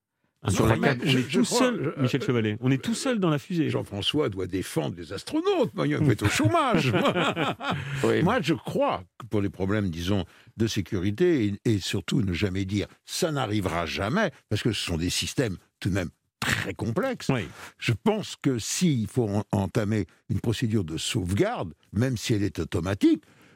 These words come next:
Speaker 3: et la présence d'un homme, enfin,
Speaker 1: Non, mais c'est un
Speaker 3: d'un
Speaker 1: truc de dingue, ce que
Speaker 3: professionnel
Speaker 1: vous
Speaker 3: à
Speaker 1: nous
Speaker 3: bord,
Speaker 1: dites, là.
Speaker 3: à mon
Speaker 1: On
Speaker 3: avis,
Speaker 1: est,
Speaker 3: est nécessaire.
Speaker 1: on est, on est six passagers, on connaît rien à la
Speaker 2: Oui, mais les,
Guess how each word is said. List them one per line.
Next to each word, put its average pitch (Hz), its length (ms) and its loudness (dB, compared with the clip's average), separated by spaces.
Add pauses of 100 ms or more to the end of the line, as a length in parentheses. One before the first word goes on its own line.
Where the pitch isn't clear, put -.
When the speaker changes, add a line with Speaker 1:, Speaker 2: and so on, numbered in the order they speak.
(220)
Speaker 3:
et 131 80 4
la 135 140 0
présence 110 520 0
d'un 85 300 2
homme, 131 220 2
enfin, 90 140 0
Speaker 1:
Non, 104 60 4
mais 101 100 0
c'est - 100 -8
un 104 80 -2
Speaker 3:
d'un 104 160 0
Speaker 1:
truc 117 120 4
de 117 60 2
dingue, 143 140 2
ce 113 80 0
que 127 40 4
Speaker 3:
professionnel 120 200 4
Speaker 1:
vous 107 40 2
Speaker 3:
à 110 40 2
Speaker 1:
nous 107 80 4
Speaker 3:
bord, 202 200 4
Speaker 1:
dites, - 100 -2
là. 90 80 2
Speaker 3:
à - 20 0
mon - 80 0
Speaker 1:
On - 20 2
Speaker 3:
avis, 131 140 4
Speaker 1:
est, 226 120 6
Speaker 3:
est 127 100 0
nécessaire. 127 520 2
Speaker 1:
on 123 60 2
est, 123 40 4
on - 60 4
est 117 40 2
six 160 200 -4
passagers, 131 540 0
on 117 100 -2
connaît 107 220 0
rien 117 260 0
à 110 80 0
la 104 100 6
Speaker 2:
Oui, 143 100 6
mais 127 140 4
les, 123 260 0